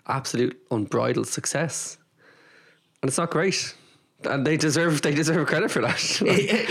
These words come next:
Speaker 2: 'cause if you go, like, on the tube, they'll have, like, uh, advertising on the boards as you go up and stuff. Like, they s-, and that thing generates a lot of money. So, like, we did our first ever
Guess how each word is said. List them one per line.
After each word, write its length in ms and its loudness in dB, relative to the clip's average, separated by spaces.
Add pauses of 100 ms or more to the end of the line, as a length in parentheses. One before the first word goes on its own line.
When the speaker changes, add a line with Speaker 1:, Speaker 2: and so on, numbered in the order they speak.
Speaker 2:
'cause 100 6
if 140 4
you 100 4
go, 160 4
like, 240 4
on 140 6
the 60 6
tube, 640 4
they'll 180 4
have, 300 2
like, 520 2
uh, 340 4
advertising 680 4
on 120 4
the 60 4
boards 420 4
as 120 2
you 80 2
go 220 6
up 100 0
and 120 4
stuff. 240 2
Like, 260 2 (280)
they 80 2
s-, 260 0 (400)
and 100 4
that 160 0
thing 240 2
generates 680 0 (260)
a 200 0
lot 440 0
of 80 -4
money. 340 -8 (420)
So, 180 0
like, 320 0 (580)
we 200 6
did 140 6
our 180 2
first 280 4
ever 640 4